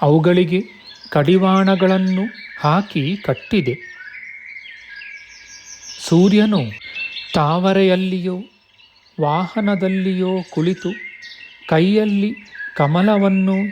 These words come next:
ಹಿಡಿದುಕೊಂಡಿರುವಂತೆ ರಚಿಸಬೇಕು.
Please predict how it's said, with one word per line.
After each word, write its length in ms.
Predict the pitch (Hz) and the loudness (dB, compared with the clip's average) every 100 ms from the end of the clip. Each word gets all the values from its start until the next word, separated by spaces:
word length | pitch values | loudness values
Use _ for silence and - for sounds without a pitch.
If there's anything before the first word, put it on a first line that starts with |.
| - | -2
ಹಿಡಿದುಕೊಂಡಿರುವಂತೆ 1400 | 143 180 190 196 175 175 180 180 185 185 - 127 123 - - - - | 0 2 2 0 -2 0 0 0 -2 -2 -2 -4 -4 -10 -18 -8 -2
ರಚಿಸಬೇಕು. 800 | 139 180 156 220 160 127 - | -2 -2 -2 0 0 -2 -4